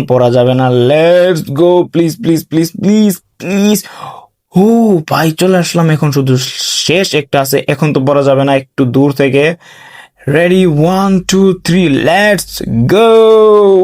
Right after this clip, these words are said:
ও, চলে আসলাম, সামনেই আছে পোর্টাল। এটাই হচ্ছে সেই পোর্টাল, এটার ভিতরে যাবো কি? আমার তো ভয় করছে, কিন্তু একটাই আইডিয়া, সেটা হচ্ছে এটার ভিতরে যাই দেখতে হবে, না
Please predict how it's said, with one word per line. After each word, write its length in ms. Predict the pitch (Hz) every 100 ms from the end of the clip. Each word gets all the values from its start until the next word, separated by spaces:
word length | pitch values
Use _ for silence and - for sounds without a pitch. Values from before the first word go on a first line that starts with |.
| 180 - - - - 175
ও, 40 | 196 202 175 175
চলে 140 | 170 156
আসলাম, 180 | 151 135
সামনেই 320 | 135 135 131 127
আছে 140 | 131 127 -
পোর্টাল। 380 | 131 127 143 - 135
এটাই 200 | 139 143
হচ্ছে 180 | 143 - 131
সেই 120 | 135 131
পোর্টাল, 260 | 131 131 127 127
এটার 160 | 131 131
ভিতরে 240 | 139 147 156 -
যাবো 220 | 135 156 143
কি? 60 | 135 123
আমার 120 | 123
তো 40 | 120 131
ভয় 140 | 123 123
করছে, 240 | 131 131 135 - _ _ _ _ _ _ _ _
কিন্তু 280 | - - 170 175 180 180 175 165 - 147
একটাই 240 | - 160 143
আইডিয়া, 220 | 139 139 135
সেটা 160 | 127 117
হচ্ছে 140 | -
এটার 140 | 127 117
ভিতরে 240 | 151 147 143 147
যাই 140 | 143 135
দেখতে 220 | 131 131 123
হবে, 160 | 117 139
না 60 | 143